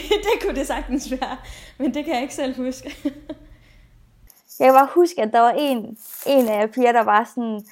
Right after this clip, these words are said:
Speaker 2: øh, faldt ind i sådan en hel stak med brændeller, og bare sådan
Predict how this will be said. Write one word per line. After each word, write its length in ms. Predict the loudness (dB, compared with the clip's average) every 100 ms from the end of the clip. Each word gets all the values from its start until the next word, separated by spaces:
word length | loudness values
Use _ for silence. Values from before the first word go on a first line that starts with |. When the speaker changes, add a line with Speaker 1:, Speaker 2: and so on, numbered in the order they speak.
| -20 -20 _ _ 0
Speaker 2:
øh, 400 | 2 2 0 -2
faldt 180 | 0 0
ind 180 | 2 0
i 40 |
sådan 160 | -2 -4
en 60 | 0
hel 240 | 2 0
stak 360 | 2 0 0 -2
med 100 | -4
brændeller, 460 | 2 4 4 4
og 220 | 4 4
bare 240 | 4 0 0
sådan 260 | -2 -4